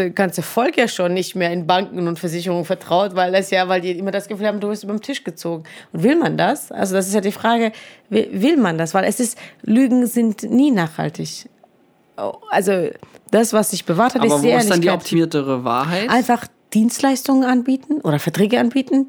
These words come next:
Speaker 1: die
Speaker 2: Mhm.
Speaker 1: auch so sind, wie sie angeboten werden. Und ich finde auch zum Beispiel, mit, da, da ist diese Diskussion mit Preisen ja immer. Ne?
Speaker 2: Mhm.
Speaker 1: Ja, so viel will ich nicht zahlen, aber dann sage ich, Ja gut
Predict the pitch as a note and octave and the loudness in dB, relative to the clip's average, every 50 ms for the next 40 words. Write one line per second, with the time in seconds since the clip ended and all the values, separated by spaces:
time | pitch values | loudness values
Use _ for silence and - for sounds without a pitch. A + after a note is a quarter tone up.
0 | - D3 D3+ E4+ - - C#3+ D3+ F3+ F#3 - - - B3+ A3+ A3+ F4+ A4 G#4+ - | 0 0 2 2 2 2 2 2 2 0 0 0 0 0 2 4 2 2 2 0
1 | B2+ B2 A#2+ B3 B3 A3+ G#3+ G#3+ G#3 G3+ G3 G3+ F3+ G3+ G#3+ G#3+ A3+ A#3 A3 A3+ | -8 -4 0 2 4 4 6 4 4 4 2 2 2 0 -2 0 0 2 2 4
2 | B3 C#4 C#4 D#4+ - - - - - - - B3+ B3+ A#3 - - - - - A3+ | 2 2 0 -4 -8 -10 -16 -18 -10 -2 0 0 0 0 -2 -8 -10 -4 -2 -2
3 | - - C4 C4 B3 A#3+ - G#3+ A3+ A3+ - - A3+ A3 G#3+ G#3+ G#3 - - A3 | -2 0 2 2 2 2 2 0 0 -2 -2 -2 0 0 2 0 0 0 0 0
4 | G#3 G#3 - - - - - - G3 - - - F3+ F#3 F#3+ F#3 F#3+ - G3+ G3+ | 0 0 -4 -12 -14 -8 -6 -6 -6 -6 -6 -6 -4 -4 -2 -2 -2 0 2 2
5 | G3 G#3 G#3 G3+ - - G#3 G3+ G#3 G3 F#3+ G3+ - - - G3+ F3 A3 G#3+ G3+ | 4 2 2 0 -2 -4 -2 -2 -2 -2 -2 -4 -4 -2 -2 0 2 2 2 2
6 | F#3+ G3 - - - B3+ D4 D#4+ C4 - D#3+ D3 C#3+ C#3+ C#3+ C#3 C#3 C3+ C3+ - | 0 -2 -4 -6 -2 0 0 0 0 0 -2 -2 -2 -2 -2 -4 -4 -6 -8 -10
7 | _ - - G3 C4+ C4+ C3+ D3 D#3+ - - - - - G#3+ - F#3+ G3 F#3 A3+ | _ -4 -2 0 0 0 0 -2 -6 -10 -14 -16 -14 -8 -2 0 0 2 0 0
8 | G#3+ - A3 G#3+ G3 A3 A3 F#3+ - A#3 A3 - - D#4 D4 A3+ G3 F#3+ F3 - | 0 0 0 2 2 2 0 2 0 -2 -2 -2 -2 0 0 0 0 0 0 0
9 | G3 G3 F3+ G#3+ G#3+ G3+ G#3 G3+ - - - - _ - A3 G#3 - - D4 A#3 | 0 2 2 2 0 0 -2 -6 -10 -12 -20 -12 _ -4 -4 -2 0 2 2 2
10 | - - - | 0 -2 -12